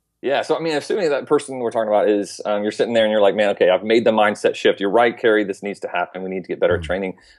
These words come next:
Speaker 1: Um, there's a great little practical thing you can do. We have a free training, um, or free course on,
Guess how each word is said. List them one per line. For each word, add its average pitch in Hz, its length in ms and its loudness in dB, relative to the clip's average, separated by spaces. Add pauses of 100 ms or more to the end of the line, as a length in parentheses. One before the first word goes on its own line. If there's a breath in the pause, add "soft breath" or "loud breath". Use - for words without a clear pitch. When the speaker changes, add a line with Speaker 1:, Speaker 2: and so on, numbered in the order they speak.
(140)
Speaker 1:
Um, 107 320 2 (300)
there's 147 180 4
a 123 40 4
great 131 280 0
little 123 220 4
practical 113 440 -2
thing 110 220 -4
you 101 100 -8
can 104 140 -8
do. 98 240 -4
We 110 100 -2
have 120 300 2
a 104 340 2 (200 soft breath)
free 135 200 2
training, 120 520 -2 (100)
um, 95 240 0
or - 40 -6
free 127 180 -2
course 123 300 2
on, 107 200 -2